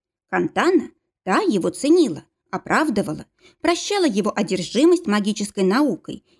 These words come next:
и сиюминутное к ней невнимание, всегда хотела помочь. Неловкая улыбка матери сказала всё лучше слов. «Мама». Кантана укусила себя за губу.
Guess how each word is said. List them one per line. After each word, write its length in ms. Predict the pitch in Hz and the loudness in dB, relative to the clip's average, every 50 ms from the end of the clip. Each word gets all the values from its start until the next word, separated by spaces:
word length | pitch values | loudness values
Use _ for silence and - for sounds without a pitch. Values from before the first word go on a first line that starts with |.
| _ - | _ -4
и 100 | 220 214 | -4 -2
сиюминутное 760 | 220 - 226 190 214 208 214 220 214 208 202 - 214 208 208 | -2 -2 -2 0 2 2 2 2 2 0 0 0 -2 -2 0
к 80 | - | 0
ней 160 | 220 208 202 | 0 0 2
невнимание, 720 | 196 196 190 - 220 269 294 294 247 190 165 160 156 - - _ _ _ _ _ _ | 2 0 0 2 4 4 4 4 4 2 0 0 0 -2 -6 _ _ _ _ _ _
всегда 500 | - - - 208 170 165 160 202 220 320 | -20 -6 -6 -4 -4 -2 -2 -2 -2 -2
хотела 460 | - - - 370 - - - 165 165 | -2 -2 -4 -4 -2 -2 -2 -2 -2
помочь. 640 | - - 175 196 214 185 - - - - - - - _ _ _ _ _ _ _ _ _ _ _ _ _ _ _ _ _ _ _ - | -4 -2 -2 0 2 0 0 -2 -8 -14 -14 -14 -16 _ _ _ _ _ _ _ _ _ _ _ _ _ _ _ _ _ _ _ -2
Неловкая 480 | - 226 302 392 453 453 - - 220 | 2 2 4 2 2 0 -2 -2 -2
улыбка 440 | - 214 202 196 202 196 - - 190 | 0 0 0 0 0 -2 -2 -2 0
матери 400 | 170 165 202 311 - - 269 226 | 2 4 4 2 2 2 0 -2
сказала 440 | 220 - - 208 196 185 202 190 190 | -2 -2 -4 -4 -2 0 0 0 -2
всё 220 | 185 - - 196 | -2 -2 -2 -2
лучше 260 | 190 185 175 - - 220 | -2 -2 -4 -4 -8 -10
слов. 320 | - - 254 233 - - - _ _ _ _ _ _ _ _ _ _ _ _ _ _ _ _ - | -8 -6 -6 -6 -6 -6 -12 _ _ _ _ _ _ _ _ _ _ _ _ _ _ _ _ -4
«Мама». 580 | 185 196 202 185 165 160 160 175 220 254 - - _ _ _ _ _ _ _ _ _ | 0 2 4 4 4 4 2 2 0 -2 -6 -10 _ _ _ _ _ _ _ _ _
Кантана 500 | _ 208 202 202 202 - 196 196 202 185 | _ -2 0 0 0 0 0 2 2 0
укусила 560 | 185 226 - - 185 - - - 180 214 339 | 0 -2 -4 -4 -6 -6 -6 -2 0 0 0
себя 320 | 403 - - 302 202 190 175 | 0 0 -2 0 0 0 0
за 140 | 165 156 160 | 0 -2 -2
губу. 460 | - 220 214 208 208 165 - - | 0 0 0 0 0 -2 -2 -6